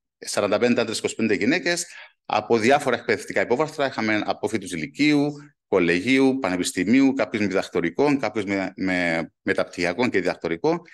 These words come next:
και από διάφορες εξειδικεύσεις, ε, επιστήμες της ζωής, κοινωνικές και ανθρωπιστικές επιστήμες, φυσικές επιστήμες και μηχανική, και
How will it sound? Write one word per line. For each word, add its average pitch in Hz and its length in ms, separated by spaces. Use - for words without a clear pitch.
και 156 100
από 156 200
διάφορες 139 600
εξειδικεύσεις, 131 1300
ε, 107 340
επιστήμες - 640
της 120 140
ζωής, 131 380
κοινωνικές 101 400
και - 60
ανθρωπιστικές 98 540
επιστήμες, 127 640
φυσικές 110 380
επιστήμες 107 400
και - 80
μηχανική, 104 680
και 120 340